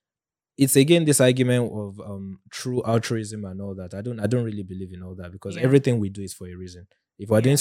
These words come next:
Speaker 1: something to make ourselves feel better, then it's fine.
Speaker 2: Yeah.
Speaker 1: Right? And I think that's where the whole concept of giving comes from.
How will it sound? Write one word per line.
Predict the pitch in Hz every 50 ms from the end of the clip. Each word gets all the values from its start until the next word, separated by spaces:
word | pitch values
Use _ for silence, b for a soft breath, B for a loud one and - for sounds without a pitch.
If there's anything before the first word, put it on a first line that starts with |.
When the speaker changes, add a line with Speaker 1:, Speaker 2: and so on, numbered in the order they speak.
| -
Speaker 1:
something | 127 120 113 123 113
to | - 104
make | 104 110 110 -
ourselves | 98 98 98 - - 107 101 -
feel | - 104 95
better, | 92 95 92 - - 92 87
then | 92 87 87
it's | 90 87 -
fine. | - 110 107 90 82 98 - _ _ _ _ _
Speaker 2:
Yeah. | - 170 165 160 - 101
Speaker 1:
Right? | 101 101 -
And | 107 107 107 104 -
I | 113 110
think | 107 - - 143 135 127
that's | 120 117 117 107 107
where | 107 110 104
the | 98 104 98
whole | 107 110 107
concept | - 104 98 98 - 104 98 - -
of | 92 90 92 98
giving | 104 107 101 101 101 98 98
comes | - 104 98 95
from. | - - - 90 90 95